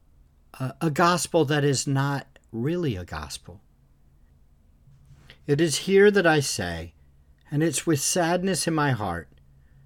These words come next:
that even some of those I thought were so strong in the gospel have now abandoned the hope of the gospel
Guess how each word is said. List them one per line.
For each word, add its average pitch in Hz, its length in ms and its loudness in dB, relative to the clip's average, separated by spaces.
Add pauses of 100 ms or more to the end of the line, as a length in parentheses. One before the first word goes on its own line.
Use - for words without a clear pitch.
(100)
that 170 160 2
even 202 280 2
some 165 280 0
of 139 140 0
those 131 280 4
I 151 160 0
thought 135 340 -2
were 127 120 -6
so 180 340 -2
strong 160 600 -8
in 170 100 -6
the 165 80 -4
gospel 110 640 -8 (560)
have 120 260 -8
now 143 300 0
abandoned 135 560 -2
the 98 100 -4
hope 113 440 -4
of 110 60 -10
the 110 60 -8
gospel 110 680 -6